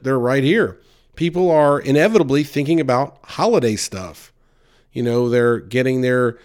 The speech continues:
Thanksgiving turkey or Christmas dressing or whatever it is. They're getting ready for celebration. They're thinking of, uh, maybe going to church. You know, some will go to church during the holidays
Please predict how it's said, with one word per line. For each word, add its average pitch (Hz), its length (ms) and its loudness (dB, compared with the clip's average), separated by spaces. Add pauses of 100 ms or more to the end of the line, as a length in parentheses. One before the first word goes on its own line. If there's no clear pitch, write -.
(400)
Thanksgiving 139 560 -2
turkey 135 480 -2
or 127 160 0
Christmas 135 800 -4 (360)
dressing 135 460 0
or 117 120 -4
whatever 139 320 0
it 135 80 0
is. 135 240 0
They're 117 100 0
getting 127 280 -2
ready 135 220 0
for 131 400 0 (360)
celebration. 135 920 0
They're 113 120 -2
thinking 135 400 -2
of, 123 300 0 (340)
uh, 120 260 -4
maybe 135 240 0
going 147 220 4
to 147 60 2
church. 185 520 -2
You 127 120 -4
know, 131 80 0
some 208 360 2
will 143 120 2
go 135 120 -2
to 139 140 2
church 175 460 -4
during 135 180 -2
the 131 120 0
holidays 143 540 0